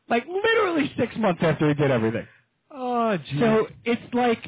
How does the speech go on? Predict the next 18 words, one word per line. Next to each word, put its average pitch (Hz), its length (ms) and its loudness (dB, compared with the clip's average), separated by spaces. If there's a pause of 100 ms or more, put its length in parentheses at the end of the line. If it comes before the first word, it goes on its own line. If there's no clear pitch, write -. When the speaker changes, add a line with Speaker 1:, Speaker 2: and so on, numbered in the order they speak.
(240)
Speaker 1:
he's 254 400 0
got, 254 220 0
like, 233 180 -2
a 185 240 0
throwback 180 640 2
Jet 147 260 0
room. 117 280 -2 (680)
Speaker 2:
To 233 80 2
the 208 200 2
eighties. 180 300 0
Speaker 1:
Right. 220 240 0
<laughs> - 380 -2
Speaker 2:
It's 240 180 0
not 302 180 4
even 285 200 4
a 214 100 0
throwback 240 420 2
because 208 180 0